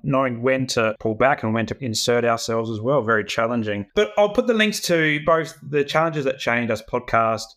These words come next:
and also Try Altitude Performance in the show notes. If anyone wants to check that out, they can do that. But Ali,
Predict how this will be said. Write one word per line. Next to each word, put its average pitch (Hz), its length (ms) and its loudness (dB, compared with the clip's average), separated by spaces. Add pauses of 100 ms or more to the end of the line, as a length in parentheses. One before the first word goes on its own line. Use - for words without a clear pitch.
(140)
and 117 400 0
also 113 600 0
Try 120 300 2
Altitude 113 440 -2
Performance 110 680 -2
in 156 220 2
the 117 140 4
show 113 240 0
notes. 117 320 -2
If 117 100 -4
anyone 113 260 -2
wants 107 160 -4
to - 80 -20
check - 240 -6
that 107 140 0
out, 104 220 2 (160)
they 107 120 0
can 101 260 -6
do 98 260 -4
that. 101 400 0 (100)
But 160 160 0
Ali, 190 280 2